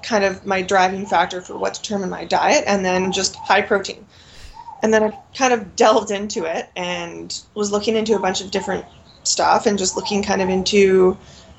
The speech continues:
anti-inflammatory components, looking into timing my meals a little bit better. And a lot of it was, you know, just cutting out sugar. I realized when I was in my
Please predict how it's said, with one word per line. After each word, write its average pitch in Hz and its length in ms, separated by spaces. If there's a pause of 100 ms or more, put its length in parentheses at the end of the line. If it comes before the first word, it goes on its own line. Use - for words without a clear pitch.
(120)
anti-inflammatory 202 1080
components, 196 840
looking 196 220
into 190 220
timing 196 400
my 196 120
meals 180 320
a 180 40
little 185 160
bit 190 140
better. 185 480
And 175 440 (380)
a 226 80
lot 226 200
of 226 60
it 247 120
was, 202 340
you 208 80
know, 190 160
just 226 360 (500)
cutting 226 240
out 226 100
sugar. 190 640
I 175 300 (420)
realized 190 440
when 196 80
I 185 60
was 185 100
in 185 60
my 180 100